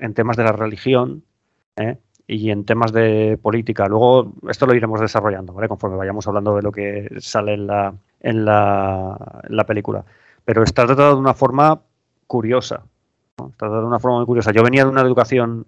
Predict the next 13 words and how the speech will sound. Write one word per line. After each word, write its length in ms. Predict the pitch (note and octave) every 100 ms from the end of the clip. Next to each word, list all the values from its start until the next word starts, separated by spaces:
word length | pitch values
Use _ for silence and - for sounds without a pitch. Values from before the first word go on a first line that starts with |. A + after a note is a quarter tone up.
| _
católica, 720 | G#2+ A2+ A2+ A2+ B2 C3+ C#3+ -
de 180 | G#2 G#2
un 160 | A2
colegio, 800 | G#2+ A2 A2 - A#2 G#2 G#2 G#2 G2+ _ _ _ _ _ _ _
de 100 | G#2+
un 60 |
colegio 420 | A2 G#2 G2+ A2 G2+
católico, 540 | A2 A2+ A2 C3 C#3
y 480 | - A2 G#2+ G#2+ G#2 G#2
me 220 | G#2+ A2
hizo 220 | A2 C#3
pensar 320 | C3+ C3 A#2
cosas, 500 | A#2+ A2+ A2 - -